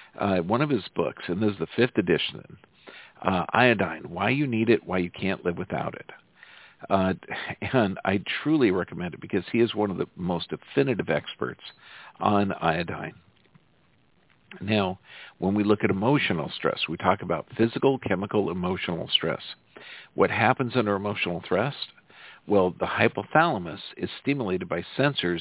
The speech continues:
in the spine, and this communicates to the cerebellum. The cerebellum controls the frontal lobe. Frontal lobe impulse, um, ang-,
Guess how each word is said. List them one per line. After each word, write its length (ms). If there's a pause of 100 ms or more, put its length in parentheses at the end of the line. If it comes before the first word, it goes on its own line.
(160)
in 160
the 160
spine, 460
and 100
this 140
communicates 640
to 80
the 220 (180)
cerebellum. 500 (680)
The 80 (100)
cerebellum 600
controls 460
the 80
frontal 300
lobe. 320
Frontal 320
lobe 320 (100)
impulse, 440 (840)
um, 360 (140)
ang-, 300